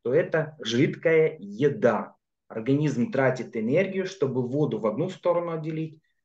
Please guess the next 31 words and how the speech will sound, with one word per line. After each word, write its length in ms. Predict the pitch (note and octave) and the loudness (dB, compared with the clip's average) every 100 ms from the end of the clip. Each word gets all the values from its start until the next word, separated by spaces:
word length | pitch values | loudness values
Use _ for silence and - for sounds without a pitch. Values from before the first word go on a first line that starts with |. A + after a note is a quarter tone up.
| _ | _
питательные 540 | B2+ C#3+ C3+ C3+ B2 | -2 2 2 2 -2
вещества 320 | A#2 - - A#2 | -2 -4 -4 -4
в 60 | |
другую, 260 | B2 E3+ F3 | -2 0 0
уходит 420 | - C#3+ B2 - | 2 -2 -2 -8
процесс, 400 | A#2 - D#3 D#3 | -10 -4 -4 -4
то 120 | B2+ | -8
есть 300 | A#2 - - | -8 -12 -8
недополучает 1000 | A#2+ C#3 C3 - A2 G#2+ - B2 A#2 - | -2 -2 -2 -4 -6 -6 -6 -6 -6 -8
воду. 400 | G2+ G#2+ - - _ _ _ _ _ _ _ C#3+ | -4 -4 -4 -10 _ _ _ _ _ _ _ -8
И, 260 | E3 E3 | -2 0
м, 720 | C#3+ D3 C#3 C3 B2+ B2 - - | 0 0 2 4 4 2 -2 4
первый 360 | F#3 D#3 C#3+ | 4 6 2
шаг 680 | C#3 - D3 B2 G#2+ - - - | 0 4 4 4 0 -10 -18 -14
в 260 | A2+ A2 | -14 -4
любых 520 | C3 E3 F#3+ - - | 2 6 8 6 2
оздоровительных 840 | B2 A#2+ C#3 C#3 C#3+ - A2 G#2+ - | -6 0 2 2 0 -2 -4 -6 0
практиках — 840 | C#3+ F3+ G3 - B2 G2+ - - _ | 4 4 2 -4 -4 -6 -6 -14 _
это 520 | C#3 D#3 D3+ C#3 C3+ _ _ | -2 0 -4 -6 -10 _ _
нужно 380 | A#2 C3+ C#3 A#2+ | -4 -4 -2 -4
начинать 560 | A2 G#2+ - A2 B2+ - | -2 -4 -4 -2 -2 -4
с 120 | - | -4
воды. 360 | A#2+ A2 G2 F#2+ | -2 -2 -8 -2
Воду 280 | D3 F#3 B2 | 2 2 2
ничего 440 | A2+ - G#2+ B2 | -2 -6 -4 0
не 140 | C3 | 0
замес-, 480 | A2+ A2+ G#2+ F#2+ - | 0 -2 -2 -4 -8
не 240 | - B2 C3 | -6 -2 0
заменит. 540 | C3 B2 G#2 F#2 F#2+ | 2 0 0 -2 -6
Ни 120 | A#2+ | -4
медитация, 1000 | C#3 C3 A#2+ G2+ C#3 D3 D3 B2+ B2 B2 | -2 -2 -4 -2 0 0 -2 -4 -4 -6